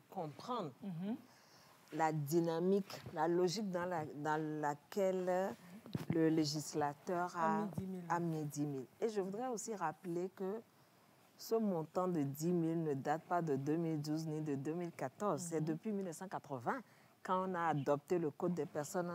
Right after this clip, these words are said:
Speaker 1: de la famille,
Speaker 2: Le
Speaker 1: le
Speaker 2: dix mille à
Speaker 1: premier
Speaker 2: l'époque.
Speaker 1: code. Donc, c'est, c'était
Speaker 2: Les dix mille de l'époque, madame.
Speaker 1: les dix mille de l'époque,
Speaker 2: Ah.
Speaker 1: oui. Donc, je crois qu'aujourd'hui, nous sommes dans l'ancien code, nous sommes dans, dans une dynamique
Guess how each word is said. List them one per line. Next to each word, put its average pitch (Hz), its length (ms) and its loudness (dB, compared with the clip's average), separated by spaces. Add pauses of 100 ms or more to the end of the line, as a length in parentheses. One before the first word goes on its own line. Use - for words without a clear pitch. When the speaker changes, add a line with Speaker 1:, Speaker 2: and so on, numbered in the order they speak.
(380)
Speaker 1:
de 131 160 2
la 151 180 4
famille, 156 500 0
Speaker 2:
Le 143 60 0
Speaker 1:
le 196 80 0
Speaker 2:
dix 220 140 2
mille 269 120 4
à 269 40 4
Speaker 1:
premier 247 100 4
Speaker 2:
l'époque. 214 180 2
Speaker 1:
code. 165 140 6 (560)
Donc, 220 200 -2
c'est, - 300 0
c'était 247 480 0 (420)
Speaker 2:
Les 196 80 -4
dix 202 160 -2
mille 254 180 2
de 208 80 -2
l'époque, 214 320 -4 (100)
madame. 175 160 -2
Speaker 1:
les 180 140 4
dix 180 160 2
mille 180 240 4
de 160 80 2
l'époque, 151 420 -2
Speaker 2:
Ah. 185 40 -8 (200)
Speaker 1:
oui. 131 40 0 (680)
Donc, 214 260 4
je 240 80 2
crois 277 280 2
qu'aujourd'hui, 226 1120 4 (360)
nous 202 120 0
sommes 285 440 0 (480)
dans 175 340 2
l'ancien 208 460 2
code, 233 280 2
nous 180 120 0
sommes 208 300 -2
dans, 156 380 -4 (460)
dans 160 120 -4
une 196 200 4
dynamique 165 520 0